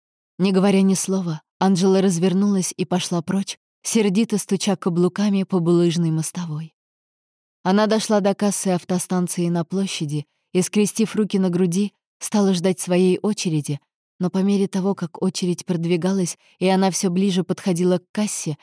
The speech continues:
в её голове постепенно начала обретать очертания одна мысль, пока не стала ясной и чёткой. Она вышла из очереди, уступив место долговязому мужчине с рассеянным взглядом,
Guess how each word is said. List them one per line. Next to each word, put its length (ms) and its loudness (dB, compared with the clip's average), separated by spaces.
в 80 -2
её 200 4
голове 340 2
постепенно 640 -2
начала 440 0
обретать 580 -2
очертания 760 -2
одна 280 -2
мысль, 380 -2
пока 220 0
не 140 2
стала 260 -2
ясной 500 -2
и 160 -10
чёткой. 580 -12
Она 240 4
вышла 260 0
из 240 4
очереди, 580 0
уступив 520 -2
место 360 0
долговязому 720 2
мужчине 480 0
с 120 -4
рассеянным 640 0
взглядом, 540 -2